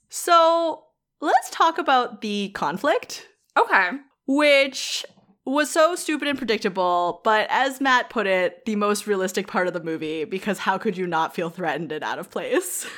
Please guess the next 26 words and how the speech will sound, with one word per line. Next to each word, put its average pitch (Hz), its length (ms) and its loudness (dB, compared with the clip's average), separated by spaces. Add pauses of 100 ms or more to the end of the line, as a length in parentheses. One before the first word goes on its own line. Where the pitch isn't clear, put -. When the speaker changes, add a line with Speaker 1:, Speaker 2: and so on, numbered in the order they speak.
(100)
Speaker 1:
<laughs> - 220 -20
in 247 180 2
this 208 200 0
situation? 190 540 -2 (420)
Speaker 2:
I'm 330 100 2
gonna 523 140 0 (140)
be 392 120 4
real, 220 240 4
I 359 280 4
kinda - 140 -4 (160)
skimmed 269 800 0 (120)
through 349 160 0
some 349 220 0
of 349 60 -6
that 349 200 4
part 359 460 4
because 240 600 2
I 226 100 8
was 269 120 -2
like, 254 140 2
"I'm 277 80 0
tired - 440 8
of 254 120 2
this - 160 4
already." 233 560 4 (300)
Speaker 1:
Yeah, 127 480 2